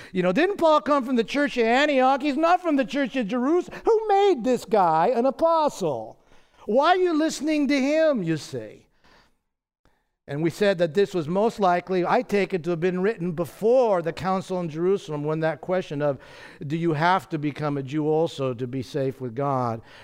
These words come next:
before that was officially addressed. And so they were attacking his authority. And he says, "Listen,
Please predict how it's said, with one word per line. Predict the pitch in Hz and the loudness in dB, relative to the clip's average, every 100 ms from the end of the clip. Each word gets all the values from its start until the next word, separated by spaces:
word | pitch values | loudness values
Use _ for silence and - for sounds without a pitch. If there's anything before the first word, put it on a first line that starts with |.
| - | -6
before | 143 - 165 | -4 0 0
that | 151 156 | 0 0
was | 151 143 | -2 -2
officially | 143 - 151 - 139 135 | -4 -4 -6 -4 -4 -4
addressed. | 131 165 151 147 | -2 0 0 -4
And | 143 | -10
so | - 165 | -4 -4
they | 156 196 | 0 0
were | 180 160 - - - | 0 -2 -4 -14 -12
attacking | 160 196 202 180 170 | -4 0 0 -2 -2
his | 165 | -2
authority. | 156 - 240 208 175 | -4 -2 0 2 0
And | 151 | 0
he | 214 | -2
says, | 196 196 165 | -2 -2 0
"Listen, | 220 262 196 | -2 -2 -4